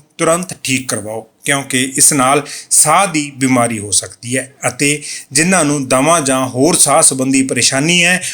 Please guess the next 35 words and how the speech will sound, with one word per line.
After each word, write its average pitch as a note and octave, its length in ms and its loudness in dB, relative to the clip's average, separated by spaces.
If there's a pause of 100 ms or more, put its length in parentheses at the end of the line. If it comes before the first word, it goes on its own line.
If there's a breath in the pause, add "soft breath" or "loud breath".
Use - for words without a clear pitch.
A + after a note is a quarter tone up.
(140 loud breath)
ਉਹ F3+ 140 -2
ਸੀਲਣ F3 380 2
ਦੀ C#3+ 200 2
ਵਜ੍ਹਾ C3 320 0
ਨਾਲ A#2+ 300 -6 (240)
ਵੱਧ D3 160 2
ਸਕਦੀ A2+ 480 -2
ਹੈ। C3 100 -4 (320)
ਘਰ C3 200 2
ਦੇ C3+ 260 0
ਪਰਦਿਆਂ C#3+ 500 0
ਨੂੰ C3+ 160 2
ਵੀ D3+ 240 2 (280 loud breath)
ਰੈਗੂਲਰ C#3+ 600 0
ਧੋਵੋ D3 400 4
ਅਤੇ D#3 180 0
ਕਿਰਪਾ D3+ 420 0
ਕਰਕੇ C3+ 400 0
ਉਹਨਾਂ C#3 260 0
ਨੂੰ C3 320 -4 (120)
ਤੌਲੀਏ E3 420 4
ਦੇ A2+ 160 -4
ਤੌਰ B2+ 320 -4
'ਤੇ C3 300 -10
ਇਸਤੇਮਾਲ A#2+ 540 0 (340)
ਨਾ C#3 240 0
ਕਰੋ, A2+ 280 -6 (560 loud breath)
ਕਿਉਂਕਿ G3+ 400 2 (120)
ਅਕਸਰ G3 280 2
ਲੋਕ D#3 400 2
ਆਪਣੇ C#3+ 340 0
ਗਿੱਲੇ C3 360 2
ਹੱਥ C3 280 0 (480 loud breath)
ਪਰਦਿਆਂ E3 420 2
ਨਾਲ A#2+ 220 -2